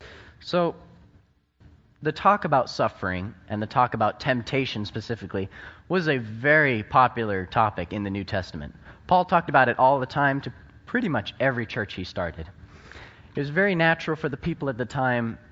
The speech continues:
to wonder, Why am I still doing this? Why do we still have to keep holding on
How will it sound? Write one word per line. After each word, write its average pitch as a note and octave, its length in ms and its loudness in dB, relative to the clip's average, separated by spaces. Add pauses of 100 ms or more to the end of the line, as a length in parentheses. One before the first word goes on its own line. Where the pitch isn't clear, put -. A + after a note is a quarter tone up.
(160)
to D3 100 -4
wonder, C#3 400 0
Why D3+ 240 4
am D3+ 140 2
I B2+ 80 4
still A2 320 -4
doing F#2 340 -4
this? E2+ 340 -8 (600)
Why E3 180 6
do E3 60 0
we D3+ 60 -2
still D#3+ 220 0
have D3+ 140 0
to C#3 60 -6
keep - 220 -4
holding D3+ 540 -2
on C#3 520 0